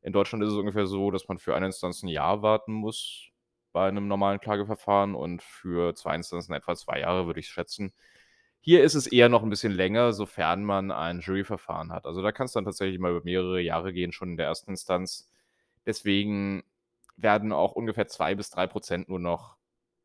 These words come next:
aller Fälle in zumindest Bundesgerichten vor einer Jury entschieden. Das ist einfach aus rein praktischen Gründen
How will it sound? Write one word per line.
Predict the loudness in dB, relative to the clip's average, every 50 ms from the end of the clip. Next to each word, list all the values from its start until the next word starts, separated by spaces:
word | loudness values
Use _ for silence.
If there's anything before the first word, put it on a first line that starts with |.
| _ _ _ _
aller | -2 0 2 2 0
Fälle | 0 -4 -4 -2 0 0 0 0
in | 0 -2 -4 -6 -8
zumindest | -8 -6 -6 -6 -6 -4
Bundesgerichten | -6 -6 -6 -6 -8 -6 -6 -6 -6 -6 -10 -12 -12
vor | -10 -8 -6 -6
einer | -6 -6
Jury | -4 -2 -2 0 0 0
entschieden. | -2 -4 -8 -12 -14 -14 -14 -12
Das | -14 -10 -10
ist | -6 -4
einfach | -2 -4 -2 -2 -4 -4 -4 -4
aus | -8 -6 -4
rein | -4 -4 -4
praktischen | -6 -10 -12 -12 -14 -14 -12 -8
Gründen | -8 -8 -8 -8 -12 -12 -12 -12 -12 -16